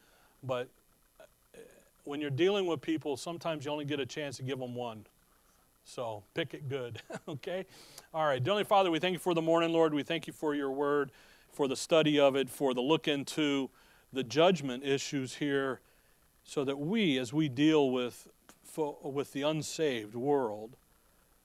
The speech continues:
that we can then understand why they say what they say and do what they do, so that we can then go and appropriately, using your word, deal with them for your praise and for your honor and for your glory.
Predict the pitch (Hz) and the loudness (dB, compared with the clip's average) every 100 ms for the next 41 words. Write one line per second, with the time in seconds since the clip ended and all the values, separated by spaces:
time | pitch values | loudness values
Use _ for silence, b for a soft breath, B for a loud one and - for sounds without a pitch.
0 | b 139 143 156 - 151 143 160 156 151 | b -10 -4 -4 -4 -6 0 0 0 -2
1 | 135 - - 147 139 135 123 120 110 - | -4 -6 -6 -4 -2 -4 -6 -8 -14 -20
2 | b b b b b _ 127 147 165 160 | b b b b b _ -2 2 4 4
3 | 139 135 - - 151 135 127 131 120 - | 2 0 -2 0 2 2 -2 -6 -6 -4
4 | 156 135 127 120 110 110 139 135 - 127 | -2 -2 -2 -6 -8 -2 0 0 -4 -8
5 | 120 113 135 131 117 101 _ _ _ _ | -10 -8 -6 -4 -6 -12 _ _ _ _
6 | _ _ b b - 131 127 131 131 131 | _ _ b b -14 -10 -8 -8 -8 -8
7 | 127 127 143 135 127 120 117 107 - - | -8 -4 -4 -2 0 2 0 -4 -14 -16
8 | 123 120 139 131 - 180 175 160 147 147 | -14 -14 -18 -20 -6 -2 -2 -2 -2 -2
9 | 143 127 123 - b b 135 135 131 127 | -4 -6 -6 -12 b b -4 -2 -2 -4
10 | 123 127 143 165 151 147 147 120 117 120 | -8 -4 2 4 4 2 0 0 -6 -10
11 | - - 135 151 127 113 - 117 120 _ | -18 -12 -4 -2 -2 -6 -10 -18 -20 _
12 | b b b b b b b _ 135 127 | b b b b b b b _ -6 0
13 | 147 139 135 117 110 117 - 127 131 127 | 0 0 -4 -4 -6 -12 -10 -6 -6 -6
14 | 123 120 117 110 120 117 120 120 113 104 | -6 -8 -10 -12 -12 -10 -8 -8 -10 -10
15 | 98 98 | -12 -18